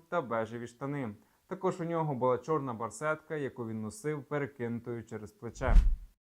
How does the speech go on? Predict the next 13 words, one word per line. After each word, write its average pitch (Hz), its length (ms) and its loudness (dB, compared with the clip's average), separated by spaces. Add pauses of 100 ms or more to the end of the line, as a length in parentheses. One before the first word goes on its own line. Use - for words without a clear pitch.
(600)
До 180 120 10
розголосу 143 560 6
долучився 147 560 -2
і 147 60 -2
військовий 170 580 -2
журналіст 151 640 -2
Андрій 135 360 -2
Цаплієнко. 143 800 -2 (160)
Він 127 140 -4
наголосив 127 640 -2
на 127 120 -2
важливості 135 800 -4
звернення 127 640 0